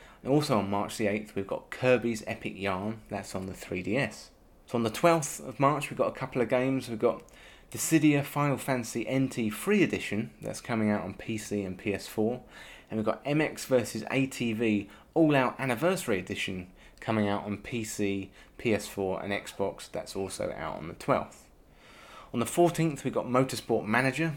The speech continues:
That's coming out on the Switch. And on the fifteenth, we've got the big one, Division two. That's coming out on P C, P S four,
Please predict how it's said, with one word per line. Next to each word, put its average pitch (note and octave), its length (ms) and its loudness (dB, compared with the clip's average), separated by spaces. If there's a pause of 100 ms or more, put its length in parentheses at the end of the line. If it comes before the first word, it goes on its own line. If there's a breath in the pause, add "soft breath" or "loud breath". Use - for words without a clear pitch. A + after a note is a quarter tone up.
That's A2 140 -6
coming A2 280 0
out E2 160 -4
on G2+ 140 -2
the F#2 80 -4
Switch. - 540 -2 (500 loud breath)
And A2+ 80 -2
on G#2+ 60 4
the G2+ 60 -2
fifteenth, B2+ 580 0
we've A2+ 100 -4
got A2+ 80 2
the G2 80 -4
big A2 240 4
one, G#2 360 2
Division C#3 420 4
two. B2 420 2
That's A2 180 -8
coming G#2+ 240 0
out G2 100 0
on F#2+ 100 -6
P C3 260 -6
C, A2 320 -2
P B2+ 260 -2
S A2+ 140 -2
four, G#2 400 2